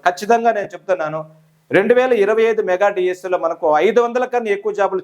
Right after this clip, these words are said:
చిత్తూరు జిల్లా నుంచి మాత్రమే వస్తాయి. రాష్ట్రం మొత్తం తీసుకుంటే ఇంకా అది ఎనిమిది వందలకు పెరిగిన ఆశ్చర్యం లేదు. ఎందుకంటే మనం కష్టపడ్డం మాత్రం మనకు తెలుసు, ఇంకేం తెలియదు. కష్టపడ్డము, కష్టపడ్డము, కష్టపడ్డ నిరంతర శ్రమ, పరిశ్రమ,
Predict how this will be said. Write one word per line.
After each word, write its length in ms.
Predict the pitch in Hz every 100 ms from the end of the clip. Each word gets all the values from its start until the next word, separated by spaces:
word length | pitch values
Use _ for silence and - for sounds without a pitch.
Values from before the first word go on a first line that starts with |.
| 196
చిత్తూరు 220 | 190 208
జిల్లా 280 | 175 196 196
నుంచి 240 | 185 185
మాత్రమే 340 | 175 170 170 160
వస్తాయి. 340 | 147 156 139 - _ -
రాష్ట్రం 440 | 156 226 - 240 202
మొత్తం 280 | 208 240
తీసుకుంటే 540 | 220 208 - 196 180 156
ఇంకా 260 | 170 196
అది 180 | 214 170
ఎనిమిది 240 | 165 190 190
వందలకు 240 | 196 202
పెరిగిన 300 | 185 170 180
ఆశ్చర్యం 380 | 151 - 160 156
లేదు. 80 | 165
ఎందుకంటే 300 | 180 180 175
మనం 140 | 165
కష్టపడ్డం 580 | 165 170 214 226 233 226
మాత్రం 300 | 208 202 214
మనకు 200 | 185 165
తెలుసు, 220 | 165 175
ఇంకేం 320 | 147 160 180
తెలియదు. 340 | 165 160 156 160 _ _ _ _ _ -
కష్టపడ్డము, 640 | 170 175 233 220 190 214 254
కష్టపడ్డము, 680 | 208 - 220 202 190 220 226
కష్టపడ్డ 460 | 185 - 185 170
నిరంతర 460 | 180 226 240 262 240
శ్రమ, 320 | 240 202 208
పరిశ్రమ, 580 | - 180 190 196 196